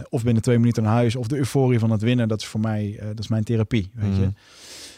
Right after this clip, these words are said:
Speaker 1: En, eh, maar ik, had het, ik ben wel een mind, eh, mind boy. Ik, eh, ik zie mijn tegenstander en er gaan dingen in mijn hoofd zitten, eh, terwijl dat helemaal nergens op slaat.
Speaker 2: Ja.
Speaker 1: Ehm, eh, s-, ik heb vaak dat ik dichtsla, eh, dat het er niet uitkomt. En, eh,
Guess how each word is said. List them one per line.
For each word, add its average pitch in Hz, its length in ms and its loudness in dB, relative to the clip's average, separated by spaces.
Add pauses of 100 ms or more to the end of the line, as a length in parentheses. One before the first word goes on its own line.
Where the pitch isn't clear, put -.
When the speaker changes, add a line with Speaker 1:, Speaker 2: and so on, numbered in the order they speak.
(160)
Speaker 1:
En, 123 460 4
eh, 120 220 2
maar 135 160 4
ik, 147 60 0
had 160 120 2
het, 151 100 0
ik 160 200 2
ben 147 100 2
wel 165 180 4
een 143 100 2
mind, 135 380 2
eh, 107 280 4
mind 120 280 2
boy. 104 260 4
Ik, 90 260 -4
eh, 104 400 2
ik 117 80 -6
zie 135 120 0
mijn 123 120 4
tegenstander 131 600 2
en 117 60 2
er 104 60 -2
gaan 110 140 2
dingen 127 160 4
in 123 60 4
mijn 117 120 4
hoofd 117 160 0
zitten, 120 500 0
eh, 110 60 -6 (300)
terwijl 101 200 -4
dat 98 100 -4
helemaal 113 200 0
nergens 101 240 -2
op 98 60 -12
slaat. 104 420 0
Speaker 2:
Ja. 110 240 2 (180)
Speaker 1:
Ehm, 113 140 -8 (300)
eh, 113 580 -10
s-, - 280 -10
ik 123 200 -8
heb 110 160 0
vaak 110 260 2
dat 110 140 0
ik 104 140 -2
dichtsla, 107 640 0
eh, 95 260 -6
dat 113 280 -8
het 104 100 -8
er 113 60 -2
niet 117 160 2
uitkomt. 107 500 0
En, 98 300 -6
eh, 127 60 -14